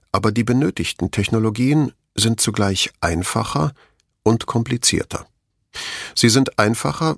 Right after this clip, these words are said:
weil etwa die Entwicklung von Photovoltaik oder Windkraftanlagen keine abgehobene Raketenwissenschaft ist, gerade im Vergleich zu vielen Herausforderungen in der Medizin.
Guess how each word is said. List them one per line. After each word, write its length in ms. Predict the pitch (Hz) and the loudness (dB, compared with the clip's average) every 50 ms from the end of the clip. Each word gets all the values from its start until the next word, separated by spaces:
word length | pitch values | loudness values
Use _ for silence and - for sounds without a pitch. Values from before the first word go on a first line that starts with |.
| - - | -4 -2
weil 300 | 104 110 101 92 82 - - | 0 2 2 2 0 -2 -4
etwa 300 | 110 107 - - 107 104 | -4 -4 -2 -2 -2 0
die 200 | 101 - - - | 0 -2 -2 0
Entwicklung 520 | 104 101 - - 131 131 - 147 139 131 | 0 0 2 0 -2 0 0 0 0 0
von 180 | - - 113 110 | 0 0 -2 -2
Photovoltaik 1160 | - - 170 165 - 101 80 - 55 57 55 52 - - - - - - - - - - - - | 0 0 -2 0 2 0 0 0 -4 -6 -6 -6 -6 -6 -6 -6 -6 -6 -8 -10 -10 -12 -16 -8
oder 360 | - - - - 95 - - | -6 -4 -4 -2 -4 -2 2
Windkraftanlagen 1080 | 107 117 147 - - - - 80 - - - - 98 104 104 98 101 104 104 107 113 - - - - - - _ _ _ | 2 2 2 2 0 -2 -2 -2 -2 -4 -2 0 2 4 4 4 4 4 4 4 2 0 0 -6 -16 -20 -20 _ _ _
keine 360 | - 120 131 135 120 78 - - - _ | 0 2 4 4 2 2 -2 -4 -8 _
abgehobene 840 | - 113 - - - - 98 90 90 95 101 - 110 98 82 82 - | -4 -4 -4 -4 -4 -2 -2 0 2 2 2 4 2 2 2 0 0
Raketenwissenschaft 1040 | 78 - - - 123 135 - 98 - - - - - - - - - - - - - | -2 -2 0 2 0 2 2 -2 -2 0 0 0 0 0 -2 -4 -4 -4 -6 -2 0
ist, 320 | 113 117 - - - - - - - - - _ _ _ _ | 2 2 2 0 -2 -6 -12 -18 -20 -20 -20 _ _ _ _
gerade 520 | - - 92 98 110 101 101 147 160 - - _ | -2 0 2 4 4 4 4 2 -2 -2 -2 _
im 120 | - 123 - | 0 0 0
Vergleich 500 | - 120 110 - 107 110 113 110 - - | -2 -4 -4 0 0 0 0 0 -2 -2
zu 120 | - 101 | -2 -2
vielen 420 | - - - 107 107 107 117 113 | 0 2 4 4 6 6 4 4
Herausforderungen 920 | 107 110 101 101 98 95 - - - 87 92 98 101 - 104 104 101 101 | 2 2 2 2 0 0 0 -2 0 -2 -2 -2 0 0 2 2 4 2
in 140 | - - 104 | 2 2 2
der 100 | 95 98 | 2 4
Medizin. 580 | 101 101 - - - - - - 67 52 50 | 2 2 0 -2 0 2 2 2 2 -2 -6